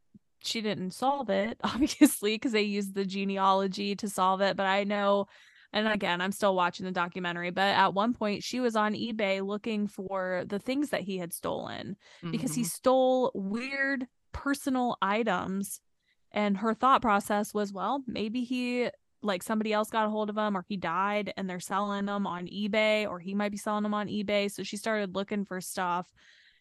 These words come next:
Speaker 1: And I thought that was, like, such a good idea.
Speaker 2: Mm-hmm.
Speaker 1: I
Speaker 2: Well,
Speaker 1: would
Speaker 2: she
Speaker 1: never have thought of that.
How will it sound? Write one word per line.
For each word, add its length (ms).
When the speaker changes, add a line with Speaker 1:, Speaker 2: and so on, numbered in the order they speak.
Speaker 1:
And 180
I 120
thought 220
that 180
was, 180
like, 260
such 280
a 40
good 180
idea. 540
Speaker 2:
Mm-hmm. 440
Speaker 1:
I 120
Speaker 2:
Well, 100
Speaker 1:
would 100
Speaker 2:
she 40
Speaker 1:
never 240
have 120
thought 260
of 100
that. 280